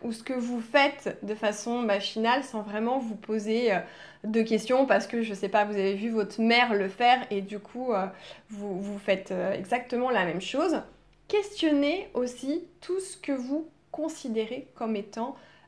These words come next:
euh, vrai. Regardez dans votre entourage, dans votre environnement, s'il n'y aurait pas des contre-exemples de ce que vous considérez comme, euh, comme une vérité, euh, vérité absolue.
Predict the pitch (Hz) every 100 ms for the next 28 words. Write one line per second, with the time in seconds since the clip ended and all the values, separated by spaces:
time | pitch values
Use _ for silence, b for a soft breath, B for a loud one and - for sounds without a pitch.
0 | - 202 196 185 202 - - _ - 220
1 | 240 254 254 247 277 247 233 226 240 233
2 | 240 226 226 247 240 226 220 208 - 233
3 | 220 226 220 214 220 269 320 B B B
4 | - - 320 349 370 247 254 262 262 254
5 | 254 285 226 220 - 294 294 - - 196
6 | 196 226 - - 208 226 - 226 208 202
7 | 202 202 190 190 220 233 208 196 185 226
8 | - b - 226 214 196 202 202 190 185
9 | 233 202 180 180 226 _ - 208 208 202
10 | 196 226 220 202 - 180 - -